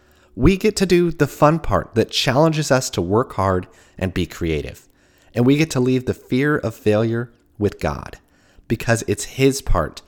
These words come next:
to make our efforts bring success. We have another post that's called The Work and the Worry that I would encourage you to check out if you want to hear more on that.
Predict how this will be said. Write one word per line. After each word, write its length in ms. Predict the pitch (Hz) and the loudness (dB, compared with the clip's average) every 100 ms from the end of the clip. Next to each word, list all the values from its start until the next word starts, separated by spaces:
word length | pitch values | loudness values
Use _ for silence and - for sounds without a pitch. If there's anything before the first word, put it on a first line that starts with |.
| _ - | _ -8
to 100 | 107 | -2
make 220 | 98 - - | -2 -2 0
our 260 | 95 117 - | 2 2 2
efforts 460 | 92 - 80 - - | -2 -2 -6 -8 -14
bring 360 | - 82 76 | -6 -6 -6
success. 680 | - - - 69 - - - _ _ _ _ _ _ - | -10 -10 -6 -6 -6 -12 -12 _ _ _ _ _ _ -2
We 160 | 131 | 0
have 160 | 151 165 | 2 4
another 240 | 143 151 | 4 4
post 480 | 147 117 101 - - _ - | 4 4 2 -2 -12 _ -4
that's 160 | 107 | -4
called 260 | - 110 104 | 0 2 2
The 80 | 98 | 2
Work 300 | 92 104 - | 2 0 -2
and 100 | 98 | -4
the 80 | 87 | -4
Worry 260 | 76 71 73 | -4 -6 -6
that 140 | 76 | -2
I 60 | 80 | -2
would 100 | 85 | -2
encourage 400 | 80 - 90 82 | -4 -2 -4 -2
you 60 | |
to 80 | 80 | -6
check 240 | - - - | -6 -6 -8
out 120 | 67 | -10
if 120 | - | -12
you 60 | 73 | -14
want 120 | 69 | -12
to 60 | |
hear 100 | 80 | -10
more 240 | 69 71 73 | -8 -8 -10
on 100 | - | -12
that. 260 | - 50 | -16 -18